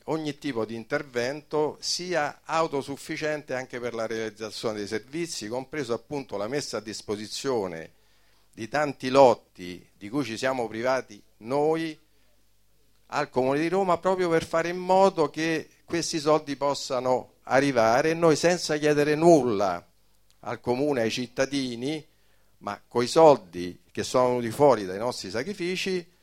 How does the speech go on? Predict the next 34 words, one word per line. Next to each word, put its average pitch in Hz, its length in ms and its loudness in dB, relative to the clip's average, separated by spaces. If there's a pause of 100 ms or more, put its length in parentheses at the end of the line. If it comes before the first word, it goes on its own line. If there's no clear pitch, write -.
(640)
si - 220 -6
possano 147 800 2
veramente 147 1000 0
fare 139 420 -2
tutti 147 280 -8
i 123 60 -6
servizi 123 580 -8
previsti 107 400 -8
dai 98 140 -4
progetti, 95 680 -8
pe-, 104 220 -12
altrimenti 120 600 -6
credo 110 300 0
che 104 100 -2
aspetteremo 107 680 -4
altri, 107 640 -6 (800)
non 120 200 -18
anni, 82 380 -14
insomma, 90 680 -8 (200)
secoli. 92 440 -6
Ecco, 110 180 -8
questo 165 260 0
è - 20 6
un 135 160 -2
po', 147 360 0 (360)
diciamo, 131 540 0
la, 117 500 -4
eh, 98 60 -20
sono 127 380 -6
i 117 80 -4
punti 151 420 -6
fondamentali 120 840 -2
della 107 220 -2
nostra 110 720 -2